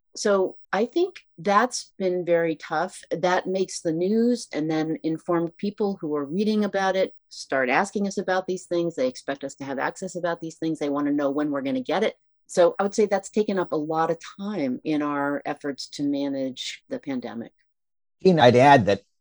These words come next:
Speaker 2: you know, things are changing relatively rapidly as well. Of course, a lot of new agents are still new. And you mentioned Paxlovid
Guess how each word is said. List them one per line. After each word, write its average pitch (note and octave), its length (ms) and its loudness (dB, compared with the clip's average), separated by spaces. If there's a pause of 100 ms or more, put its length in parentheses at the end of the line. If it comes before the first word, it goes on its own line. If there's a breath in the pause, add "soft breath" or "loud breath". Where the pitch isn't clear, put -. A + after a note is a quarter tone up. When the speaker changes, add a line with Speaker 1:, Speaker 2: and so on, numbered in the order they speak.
(160)
Speaker 2:
you - 60 0
know, - 80 4
things D#3 320 4
are B2+ 160 8
changing G#2 600 -4 (100)
relatively G2 560 4
rapidly D#2+ 560 0
as D#2 160 -10
well. F#2+ 440 6 (300)
Of G#2+ 100 -8
course, - 400 6
a A2 60 8
lot A#2 180 8
of G#2 80 2
new A2 160 6
agents A2 420 4
are G2 120 4
still A#2 520 6
new. G#2 480 0
And G#2 200 4
you G2+ 80 6
mentioned G#2 420 4 (100)
Paxlovid A2 540 4